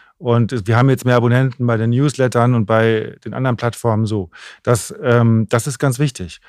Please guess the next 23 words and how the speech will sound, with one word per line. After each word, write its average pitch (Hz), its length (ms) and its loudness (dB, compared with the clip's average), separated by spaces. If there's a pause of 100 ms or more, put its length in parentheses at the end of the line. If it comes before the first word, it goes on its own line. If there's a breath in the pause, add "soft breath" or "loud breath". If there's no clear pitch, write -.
(540 loud breath)
Und 120 400 2 (840)
was 113 240 0
wir 120 120 -2
auch 143 160 4
machen, 139 240 0
ist, 117 240 -4
sind 113 220 -6
mehr 123 440 0 (120)
Events 131 380 0
im 120 320 -2
wirklichen 120 300 -4
Leben. 127 380 2
Weißt 113 180 -4
du, 123 80 -6
wir 120 80 0
machen, 120 140 -2
organisieren 113 380 0
Filmvorführungen, 120 880 -2
Partys. 127 500 -2
Es 110 160 -4
geht 135 140 -4
immer 143 140 4
darum, 131 380 4